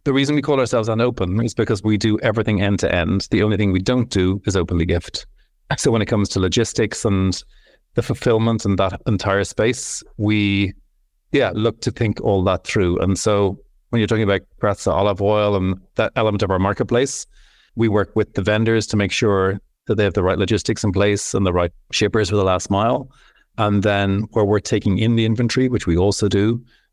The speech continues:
we have three different fulfillment partners, um, working with us across North America, across Europe,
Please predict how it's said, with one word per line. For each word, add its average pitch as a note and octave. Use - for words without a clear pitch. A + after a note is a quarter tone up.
we G#2
have F#2
three G#2+
different G2+
fulfillment G2+
partners, A2
um, F#2+
working G2
with F#2
us G2
across -
North F#2
America, F#2
across F2+
Europe, F#2+